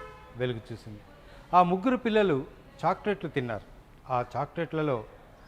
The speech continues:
గంజాయి కలిసి ఉంది. ఎంత విచిత్రం, ఎంత విషాదం! ఏంటి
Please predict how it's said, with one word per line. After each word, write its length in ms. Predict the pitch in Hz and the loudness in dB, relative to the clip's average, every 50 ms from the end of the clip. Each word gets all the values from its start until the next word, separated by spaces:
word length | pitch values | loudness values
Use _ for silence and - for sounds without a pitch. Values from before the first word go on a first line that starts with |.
| - - - - 117 107 | -20 -20 -20 -12 -6 -2
గంజాయి 300 | 131 131 135 139 151 147 | -2 -2 0 0 0 0
కలిసి 360 | 139 - 127 113 107 - - 117 | 0 0 -4 -6 -6 -8 -12 -14
ఉంది. 240 | 107 101 101 98 - - - - - - - - - - - - - - - - - - - | -12 -12 -14 -16 -18 -20 -20 -20 -20 -20 -20 -20 -20 -20 -20 -20 -20 -20 -20 -20 -12 -6 -4
ఎంత 180 | 185 214 - | -4 -2 0
విచిత్రం, 520 | 233 208 196 - 220 208 - 208 208 202 202 - - - - - - - - - - - - - - | 0 -2 -2 -4 -6 -4 -2 -2 -2 -2 -4 -10 -20 -20 -20 -20 -20 -20 -20 -20 -20 -20 -14 -8 -6
ఎంత 200 | 147 160 165 - | -6 -4 0 0
విషాదం! 500 | 196 170 156 - 170 160 147 151 151 151 - - - - - - - - - - - - - - - - - - - - - - - - - - 151 | 0 0 0 -2 -2 -2 -2 -2 -8 -12 -14 -20 -20 -20 -20 -20 -20 -20 -20 -20 -20 -20 -20 -20 -20 -20 -20 -20 -20 -20 -20 -20 -20 -20 -12 0 4
ఏంటి 360 | 180 220 240 233 220 233 | 6 6 6 4 0 -8